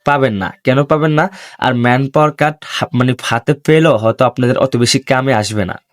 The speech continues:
কেন আসবে না? কারণ আপনারা সকলে জানেন প্রতিটা ভিসার মেয়াদ থাকে নব্বই দিন। এখন ওই নব্বই দিনের ভিতরে কিন্তু আপনাকে ম্যান পাওয়ার কার্ড করতে হবে, আপনাকে মেডিকেল করতে হবে, আপনাকে সকল ডকুমেন্ট করতে হবে। সকল ডকুমেন্টের পরে কিন্তু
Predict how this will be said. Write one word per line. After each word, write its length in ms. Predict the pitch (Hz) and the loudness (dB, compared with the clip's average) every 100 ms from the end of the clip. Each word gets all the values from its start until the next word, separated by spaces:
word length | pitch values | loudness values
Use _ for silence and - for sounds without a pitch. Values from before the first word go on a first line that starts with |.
| _ - | _ 0
কেন 140 | 117 | 2
আসবে 320 | 135 127 131 | 2 2 0
না? 100 | 156 202 - - - - | 0 -2 -10 -20 -20 -2
কারণ 220 | 139 139 135 | 2 2 0
আপনারা 280 | 127 - 156 | -4 0 -2
সকলে 360 | - 127 139 143 | 0 0 2 2
জানেন 280 | 135 139 | 2 2
প্রতিটা 420 | 143 139 135 131 147 | 0 0 0 0 0
ভিসার 420 | 113 113 143 131 | 2 0 0 0
মেয়াদ 200 | 123 127 - | 0 -2 -2
থাকে 260 | 131 139 | -2 0
নব্বই 380 | 117 123 117 113 | 0 0 0 -2
দিন। 160 | 85 - _ - - - | -4 -10 _ -20 -20 -8
এখন 260 | - 147 135 - | -2 0 -2 2
ওই 100 | 156 | 2
নব্বই 420 | 143 135 143 143 165 | 4 2 2 2 2
দিনের 260 | 170 165 | 4 4
ভিতরে 320 | 135 131 120 | 2 2 -2
কিন্তু 240 | 117 113 131 120 | 0 -2 0 -2
আপনাকে 380 | - 120 131 | -2 -4 -2
ম্যান 320 | 113 107 107 113 | 0 2 0 0
পাওয়ার 280 | - 131 | 0 0
কার্ড 200 | 127 127 - | 0 -6 -2
করতে 320 | 123 120 131 | -2 0 0
হবে, 300 | 117 104 131 | 0 0 0
আপনাকে 360 | 113 - 117 131 | -2 -4 -2 0
মেডিকেল 440 | 113 104 113 131 | 2 2 2 2
করতে 360 | 131 131 113 127 | 0 -2 -2 0
হবে, 240 | 113 110 143 - | 0 0 -2 -2
আপনাকে 380 | 110 - 110 135 | -6 -4 -2 -2
সকল 400 | - 113 143 117 | -2 -2 0 2
ডকুমেন্ট 400 | 107 131 139 127 | 0 2 0 2
করতে 320 | 123 110 - | 0 -2 -2
হবে। 260 | 98 90 80 - - - - | -4 -4 -6 -10 -18 -18 -10
সকল 360 | - 135 160 147 | 0 2 2 2
ডকুমেন্টের 500 | 131 151 156 151 160 | 2 2 2 2 0
পরে 260 | 147 139 | 2 0
কিন্তু 240 | 131 127 | 0 0